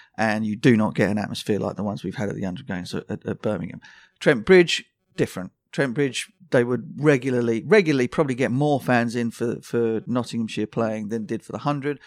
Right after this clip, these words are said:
Um, there's a couple of reasons for that, potentially. One is that so much of the stands get taken up by stages and goodness knows whatever else. But also people genuinely love their, their night out to watch the Outlaws play. And why not? They've been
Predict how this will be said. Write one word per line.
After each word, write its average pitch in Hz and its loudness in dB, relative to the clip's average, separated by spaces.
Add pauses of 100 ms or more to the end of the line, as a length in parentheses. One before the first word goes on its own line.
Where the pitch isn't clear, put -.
(300)
Um, 120 0
there's 139 0
a - -20
couple - 0
of 117 -4
reasons 113 -6
for - -4
that, 120 -2
potentially. 120 -4
One 120 -2
is 110 -6
that - -12
so 123 0
much 113 -2
of 110 -8
the 107 -8
stands 117 -4
get - -8
taken 113 -6
up - -12
by 127 -6 (1040)
stages 117 -2
and 107 -8
goodness 113 -8
knows 113 -6
whatever 107 -6
else. 107 -8 (420)
But - 4
also 127 -2
people 127 -4
genuinely 120 0
love 120 -2
their, 117 0
their 113 -6
night 117 -4
out 113 -4
to - -12
watch 110 -8
the 110 -4
Outlaws 107 -6
play. 123 -4
And 117 -8
why 110 -6
not? 113 -10
They've - -12
been 151 -10